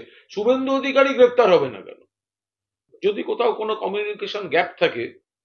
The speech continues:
সেই গ্যাপটা নিশ্চিতভাবে পূরণ করে নিচ্ছে তৃণমূল। কোনো জায়গায় কোনো কারণে যদি কোথাও কোনো, আমরা নিবিড় জনসংযোগে বিশ্বাসী,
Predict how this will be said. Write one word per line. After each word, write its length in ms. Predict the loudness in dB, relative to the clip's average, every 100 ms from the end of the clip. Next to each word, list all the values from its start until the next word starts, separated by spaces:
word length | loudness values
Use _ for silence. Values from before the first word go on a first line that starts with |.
| _
সেই 160 | -2 0
গ্যাপটা 360 | 2 0 -4 -6
নিশ্চিতভাবে 680 | -6 -10 -12 -6 -2 0 0 -2 _
পূরণ 280 | -4 2 4 2
করে 200 | -4 -4
নিচ্ছে 260 | -6 -6 -6
তৃণমূল। 440 | -6 -10 -10 -14 -20 _ _ _ _ _ -6
কোনো 180 | -4 -2
জায়গায় 460 | 2 2 4 0 -2
কোনো 260 | -4 -6 -4
কারণে 360 | -2 -2 -2 -6
যদি 280 | -10 -10 -12
কোথাও 380 | -12 -4 -2 -2
কোনো, 300 | -4 -6 -4 -4 -8 _ _ _ _
আমরা 260 | -8 -4 -2
নিবিড় 400 | -4 -4 -6 -6 -4
জনসংযোগে 720 | -2 -4 -6 -6 -6 -4 -6
বিশ্বাসী, 540 | -8 -6 -6 -4